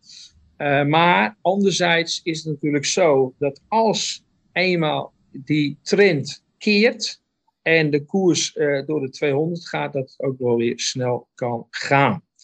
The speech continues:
Nou, dat is even de gedachte bij een driepoot long. Dus nogmaals, u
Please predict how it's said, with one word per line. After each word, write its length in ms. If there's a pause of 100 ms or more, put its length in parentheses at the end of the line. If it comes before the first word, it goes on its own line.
(320)
Nou, 140 (440)
dat 200
is 160
even 640
de 140
gedachte 880
bij 280
een 100
driepoot 840 (360)
long. 540
Dus 320
nogmaals, 720
u 260